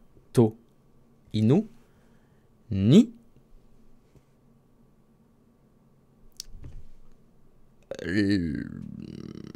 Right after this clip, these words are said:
Lyon. No. Euh, super, euh, supermarché, je sais plus comment on dit, c'est très simple à dire. Su-,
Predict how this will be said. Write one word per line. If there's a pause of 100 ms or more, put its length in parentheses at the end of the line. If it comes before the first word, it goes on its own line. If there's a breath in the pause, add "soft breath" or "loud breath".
(300)
Lyon. (1700)
No. (880)
Euh, (240)
super,
euh,
supermarché,
je
sais
plus
comment
on
dit,
c'est
très
simple
à
dire.
Su-,